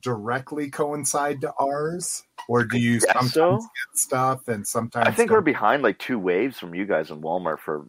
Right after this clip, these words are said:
Speaker 2: Masters, so.
Speaker 1: Well, no, I, I've only seen wave, uh, one here, at least for me, at Walmart. I've seen wave two at Target once,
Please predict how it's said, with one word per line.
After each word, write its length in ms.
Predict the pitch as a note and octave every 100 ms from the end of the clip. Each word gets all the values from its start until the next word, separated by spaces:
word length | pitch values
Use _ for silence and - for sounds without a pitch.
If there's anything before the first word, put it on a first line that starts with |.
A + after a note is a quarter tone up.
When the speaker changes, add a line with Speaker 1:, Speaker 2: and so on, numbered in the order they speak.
| -
Speaker 2:
Masters, 520 | D2 G#2 - B1 - -
so. 260 | C2 B1+ _ _ _ _ _ _ _ _ _ _ _ - -
Speaker 1:
Well, 240 | A#2+ A#2+
no, 280 | B2 C3+ B2
I, 260 | A2 C3 -
I've 260 | - B2+ F#3+
only 280 | G#3 D#3 B2+
seen 480 | - C3+ B2+ A#2 A2
wave, 720 | A2 A#2 A#2+ A#2+ A#2 A#2 G#2+ -
uh, 320 | A2 G#2 G2+
one 500 | F#2 F2+ A2 B2 F#2
here, 400 | E2+ A#2 A2+ - - _ _ -
at 140 | B2
least 300 | A#2 A2+ -
for 120 | A2
me, 380 | G#2 A#2+ G2+ - _ _ _ -
at 120 | G#2
Walmart. 600 | G2+ A2 A2 G#2+ F2+ F2+ - _ _ -
I've 200 | A2 A2+
seen 380 | - C3 A#2+ A#2
wave 400 | A#2 C3 C3 -
two 440 | - D3 C#3+ C3+
at 160 | A#2 -
Target 500 | - A#2 A#2 A2 G2 -
once, 720 | G2 G#2+ F#2+ - - - -